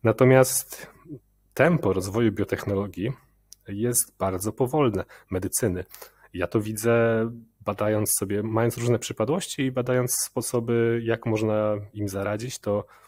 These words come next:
nasza medycyna robi powolne kroki,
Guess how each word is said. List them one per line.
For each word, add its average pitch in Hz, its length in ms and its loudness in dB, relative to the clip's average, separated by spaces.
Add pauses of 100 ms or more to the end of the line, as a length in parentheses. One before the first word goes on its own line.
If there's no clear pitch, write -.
(160)
nasza 107 340 -2
medycyna 101 600 -4
robi 135 480 -4
powolne 123 880 -6 (680)
kroki, 127 640 -4